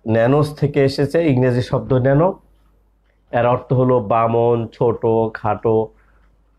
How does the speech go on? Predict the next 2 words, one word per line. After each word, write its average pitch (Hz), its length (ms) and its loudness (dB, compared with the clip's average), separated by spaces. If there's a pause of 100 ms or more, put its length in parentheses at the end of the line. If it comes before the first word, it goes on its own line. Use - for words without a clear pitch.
এবং 147 440 0 (880)
জাদুকরী 160 840 0